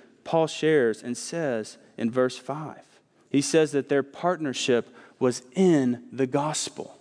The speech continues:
It wasn't in anything else, but in what Christ has done for them. I love D A Carson. He says this about the heart of true fellowship. He says, "It's a self-sacrificing conformity to a shared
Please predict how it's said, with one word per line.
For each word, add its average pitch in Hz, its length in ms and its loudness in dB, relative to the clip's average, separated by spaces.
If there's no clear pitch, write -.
It 151 160 2
wasn't 175 480 2
in 143 220 0
anything 180 500 0
else, 175 300 2
but 151 200 -4
in 147 200 0
what 143 200 2
Christ 185 560 0
has 160 260 -6
done 185 320 2
for 143 180 -12
them. 113 300 -14
I - 80 0
love 143 240 4
D 160 160 -2
A 160 100 4
Carson. 156 460 -2
He 156 140 -2
says 156 260 2
this 160 220 0
about 139 260 2
the 127 80 -10
heart 175 420 2
of 135 160 -8
true 156 240 -2
fellowship. 147 600 0
He 156 80 -4
says, 156 320 -2
"It's 170 240 -4
a 139 120 4
self-sacrificing 180 1800 0
conformity 165 720 -4
to 156 260 0
a 131 80 -2
shared 160 640 0